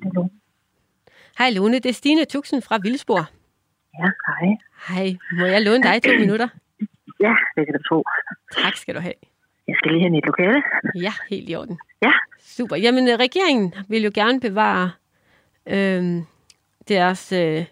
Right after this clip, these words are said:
Speaker 2: forsøgslandbrug på Livø. Og det skal vise, hvordan landbruget kan udvikle sig til at eksistere i sameksistens med naturen, og et landbrug, som ikke skader naturen.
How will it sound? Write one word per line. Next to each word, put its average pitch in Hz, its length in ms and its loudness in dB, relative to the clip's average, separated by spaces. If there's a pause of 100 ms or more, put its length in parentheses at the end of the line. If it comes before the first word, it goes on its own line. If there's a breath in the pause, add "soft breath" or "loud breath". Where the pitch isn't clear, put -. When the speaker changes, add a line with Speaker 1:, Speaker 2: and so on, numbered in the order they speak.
Speaker 2:
forsøgslandbrug 196 720 2
på - 80 -4
Livø. 170 280 0 (680 loud breath)
Og 208 120 0
det 247 120 4
skal 247 180 -2
vise, 294 260 4
hvordan 233 300 4
landbruget 226 600 4
kan 196 180 -2
udvikle 226 400 0
sig 180 260 0
til - 120 -4
at 190 40 0
eksistere 190 560 0
i 202 80 -4
sameksistens 226 1000 0
med 196 120 2
naturen, 190 580 0 (600 soft breath)
og 214 100 2
et 208 80 2
landbrug, 233 360 4
som 196 180 0
ikke 226 220 2
skader 208 420 2
naturen. - 480 -4